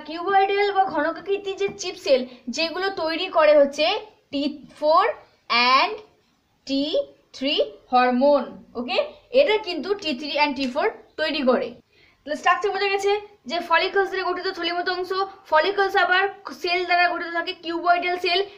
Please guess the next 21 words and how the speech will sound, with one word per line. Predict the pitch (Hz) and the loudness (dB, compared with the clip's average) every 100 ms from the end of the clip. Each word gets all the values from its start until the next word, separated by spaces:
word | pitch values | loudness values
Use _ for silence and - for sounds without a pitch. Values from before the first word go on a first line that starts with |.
| - | -8
যে | 262 339 | -4 -2
সেলগুলোকে | 349 - 339 | -4 -2 0
বলা | 339 330 | 2 2
হয় | 320 | 0
chip | - 349 | -4 -6
cell, | - 381 392 403 - 226 | 0 2 2 0 -10 -8
যে | 285 339 | -4 -4
cell | 339 330 - | -2 -2 -2
টি | 320 247 | -4 -4
থ্রি | 349 | -4
এবং | 339 339 311 | -2 -4 -4
টি | 320 | -6
ফোর | 330 339 | -4 -4
যে | 320 | -4
thyroid | - 277 294 302 | 0 2 4 2
hormone | 294 277 294 330 | 2 0 0 -4
সেগুলো | 320 294 | -6 -4
তৈরি | 294 294 277 | -2 -2 -2
করতে | 294 302 | -4 -2
সাহায্য | 302 285 320 | -2 0 0
করে, | 339 392 | 0 0